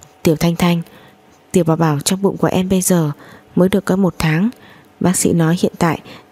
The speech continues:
chính là giai đoạn nguy hiểm nhất. Em nói xem, tính cách em hoạt bát năng động như thế, ngộ nhỡ là mất bảo bối của chúng ta, vậy phải làm sao đây?"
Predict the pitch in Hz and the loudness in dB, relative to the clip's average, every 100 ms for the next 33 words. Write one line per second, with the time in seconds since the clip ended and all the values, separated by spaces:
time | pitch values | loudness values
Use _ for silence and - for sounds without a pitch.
0 | - 170 180 208 165 175 170 - 180 170 | -4 -2 0 0 0 0 0 2 4 4
1 | 156 143 214 - - - - - 160 156 | 4 4 2 0 -14 -20 -16 -6 -2 0
2 | 160 - 180 170 - - _ - 175 165 | 0 -2 -4 -6 -10 -20 _ -6 -4 -2
3 | 208 - 180 175 151 180 214 - 190 180 | -4 -2 -2 -2 -2 -2 -2 0 0 0
4 | - 185 - 170 185 240 - - - - | 2 2 2 2 0 -2 -12 -20 -18 -2
5 | 196 - 180 - 226 202 170 220 208 165 | 2 4 4 4 4 4 2 2 0 0
6 | 160 165 196 180 180 180 202 185 - - | 0 0 0 -2 -2 0 -2 -2 -6 -20
7 | - _ - 180 - 151 156 156 143 - | -20 _ -8 -2 0 0 0 0 0 -2
8 | 185 180 185 | -2 0 -2